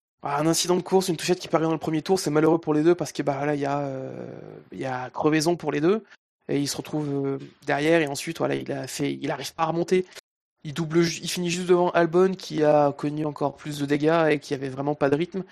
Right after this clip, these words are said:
Il finit derrière Latifi, mais ça masque aussi, euh... c'est aussi un peu ex-, expliqué si on voit la course de son coéquipier Schumacher que, euh, la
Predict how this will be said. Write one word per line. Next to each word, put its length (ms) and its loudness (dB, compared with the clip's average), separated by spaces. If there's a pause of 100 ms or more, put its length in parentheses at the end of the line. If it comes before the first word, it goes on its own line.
(380)
Il 60 -10
finit 140 -4
derrière 220 4
Latifi, 520 -2
mais 120 2
ça 280 -2 (380)
masque 320 0
aussi, 400 -4
euh... 320 -2 (500)
c'est 120 -10
aussi 160 -2
un 60 0
peu 100 2
ex-, 180 0
expliqué 380 -4
si 100 -4
on 80 -6
voit 140 2
la 80 4
course 260 -2
de 120 -2
son 160 -10
coéquipier 520 -4
Schumacher 460 -2
que, 100 -6
euh, 320 -6 (380)
la 100 -18